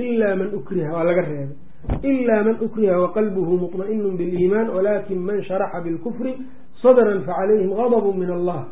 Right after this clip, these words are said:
wa lahum cadaabun cadiim." Kaas isaga marka, laakiin ninka qalbigiisa kufriga u waasiciyey oo gaalnimada doortay, waa la qabanaa, waa la cadaabaa kaas. Laakiin nin qalbigii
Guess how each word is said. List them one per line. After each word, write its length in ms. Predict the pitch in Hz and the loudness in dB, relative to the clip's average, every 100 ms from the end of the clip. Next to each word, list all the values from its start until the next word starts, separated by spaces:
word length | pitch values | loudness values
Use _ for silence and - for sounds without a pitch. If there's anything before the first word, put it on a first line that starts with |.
| - | -8
wa 80 | 185 | -6
lahum 180 | 165 151 | -6 -6
cadaabun 380 | 160 175 165 170 | -6 -6 -6 -6
cadiim." 300 | 190 196 185 - - - - - - | -2 0 0 -4 -12 -12 -12 -14 -4
Kaas 260 | 185 233 233 220 | 2 4 2 -4
isaga 200 | 254 262 | -2 -2
marka, 220 | 262 233 | -2 2
laakiin 320 | 226 214 220 247 | 4 4 2 -4
ninka 180 | 254 226 | -6 -4
qalbigiisa 640 | 262 269 226 233 226 220 | -2 -2 2 2 0 -4
kufriga 380 | - 226 220 220 | -8 -6 -4 -2
u 140 | 214 | 2
waasiciyey 800 | 233 202 - 208 180 190 220 - - - - - - | 4 4 2 -2 4 6 6 4 -10 -12 -14 -14 -6
oo 120 | 208 | -2
gaalnimada 560 | 202 220 220 247 262 233 190 | 6 8 8 6 4 2 2
doortay, 400 | 202 202 233 240 | 2 2 4 6
waa 140 | 214 | 6
la 80 | 196 | 4
qabanaa, 360 | 208 240 247 | 2 2 2
waa 80 | 202 | 2
la 180 | 196 190 | 2 0
cadaabaa 460 | 151 202 226 196 147 | 4 6 6 4 0
kaas. 160 | - 139 - - - 220 | -6 -10 -10 -14 -6 2
Laakiin 360 | 220 226 262 | 4 4 2
nin 160 | 294 285 | 0 4
qalbigii 500 | 302 277 262 247 | 4 4 2 -2